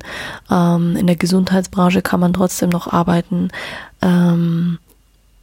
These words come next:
also es ist nicht so, dass ich, dass ich mir jetzt da, da voll reinsteige, weil, wie gesagt, ich weiß, wie ich mir meine neue Realität kreiere. Also wird sich eine Tür öffnen,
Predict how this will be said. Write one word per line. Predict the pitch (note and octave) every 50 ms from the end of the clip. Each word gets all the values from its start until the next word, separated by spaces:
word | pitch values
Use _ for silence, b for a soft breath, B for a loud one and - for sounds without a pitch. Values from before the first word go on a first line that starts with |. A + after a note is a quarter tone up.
| _ _ _ _ _ _ _ _ _ - -
also | - F3+ F3 F#3+
es | F3 -
ist | -
nicht | F3+ E3+ -
so, | - F3+
dass | E3+ F3 E3 -
ich, | F3+ - - - -
dass | - F3 E3+ -
ich | F3 - - -
mir | F#3 F3 F3+
jetzt | F3 E3+ - - - F3
da, | E3 E3 E3 D#3+ D#3 B2
da | - - D#3+ E3
voll | - - F3 E3+
reinsteige, | E3+ F3 F3+ F#3+ - - - E3+ E3 E3+ E3 E3 F3+ - - _ -
weil, | F3 E3+ E3 E3 F3 - B B B B B B B B _ _ _ -
wie | F#3+ F3
gesagt, | F3+ F3 F#3+ F#3+ F3 F3 - - _ _ _ _ -
ich | - - -
weiß, | F3+ F3+ F3 - -
wie | F#3
ich | F3 -
mir | F#3 E3+
meine | E3+ E3+ E3 E3 E3
neue | E3 E3+ E3 E3 E3
Realität | E3+ E3+ E3 E3 E3 - - E3 - -
kreiere. | - - - F3+ F#3 F3 E3 E3
Also | E3 F3 E3+ E3+ E3+
wird | F3 F3+ F3 -
sich | F#3+ - -
eine | F#3 E3+ E3+ E3+ -
Tür | - - E3+ E3+
öffnen, | - F#3+ F3+ - - - E3+ E3 E3 F3